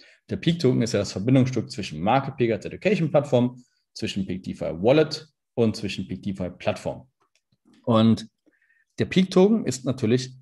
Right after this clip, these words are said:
endlich. Es gibt nicht unendlich viele Peak Token, sondern die Peak Anzahl ist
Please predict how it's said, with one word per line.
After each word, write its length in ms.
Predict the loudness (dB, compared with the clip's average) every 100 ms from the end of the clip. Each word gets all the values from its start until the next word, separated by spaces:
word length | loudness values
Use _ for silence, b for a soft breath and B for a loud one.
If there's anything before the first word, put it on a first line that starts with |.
| -2
endlich. 760 | 4 4 2 -8 -10 -12 -18 _
Es 120 | -10
gibt 160 | -6 -2
nicht 380 | 0 0 -2 -2
unendlich 480 | 0 2 0 0 0
viele 160 | -2
Peak 240 | -2 -2 2
Token, 320 | 2 2 2
sondern 280 | 4 4 4
die 100 | 0
Peak 360 | -6 -10 -4
Anzahl 460 | -2 2 4 2 2
ist 320 | 0 -2 -6